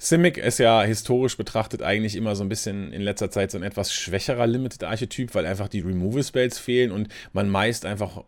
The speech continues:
nicht mehr die Zeit hat, so richtig diese Engine ans Laufen zu kriegen.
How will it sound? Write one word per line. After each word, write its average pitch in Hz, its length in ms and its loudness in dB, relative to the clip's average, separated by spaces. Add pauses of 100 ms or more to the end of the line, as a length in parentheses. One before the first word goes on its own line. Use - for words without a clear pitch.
(120)
nicht 110 220 -4
mehr 117 100 0
die 90 120 -6
Zeit - 600 -2
hat, 98 140 -4
so 101 120 -6
richtig 104 360 -4
diese 95 380 0
Engine 101 300 -2
ans 92 160 -4
Laufen 117 280 0
zu 117 120 -8
kriegen. 113 360 -2